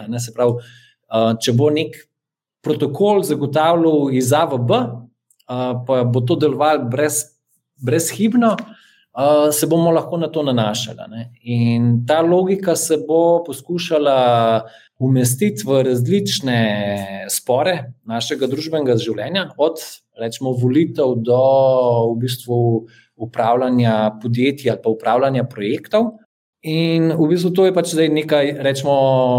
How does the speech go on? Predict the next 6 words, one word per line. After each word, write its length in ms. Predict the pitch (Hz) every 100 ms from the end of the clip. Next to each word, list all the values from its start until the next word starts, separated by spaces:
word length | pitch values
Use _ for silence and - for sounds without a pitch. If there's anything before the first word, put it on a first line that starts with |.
| 123 120 117 113 117 -
dolgoročna 720 | - 131 165 151 139 131 131
iztočnica, 720 | 117 - 107 - - - -
ne. 200 | 95 117 120 - _ _ _
V 180 | - 127
vsem 260 | 143 202 214
tem 220 | 240